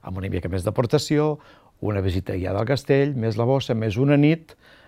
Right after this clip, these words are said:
eh, per dues persones al Castell de la Floresta, i així barrejant-se amb altres recompenses, com ara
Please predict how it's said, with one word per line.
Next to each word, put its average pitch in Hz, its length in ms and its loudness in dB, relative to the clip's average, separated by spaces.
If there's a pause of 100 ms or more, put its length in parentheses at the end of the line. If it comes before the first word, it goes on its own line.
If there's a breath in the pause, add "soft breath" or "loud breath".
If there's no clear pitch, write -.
(100)
eh, 110 460 2
per 110 140 2
dues 123 220 2
persones 127 640 -2
al 98 160 -8
Castell 101 260 -6
de 98 80 -4
la 98 80 -2
Floresta, 180 540 0 (460 loud breath)
i 139 240 6
així 185 560 2
barrejant-se 131 720 -2 (100)
amb 135 160 0
altres 131 540 -2 (240)
recompenses, 160 640 -2 (260 loud breath)
com 143 160 4
ara 160 300 2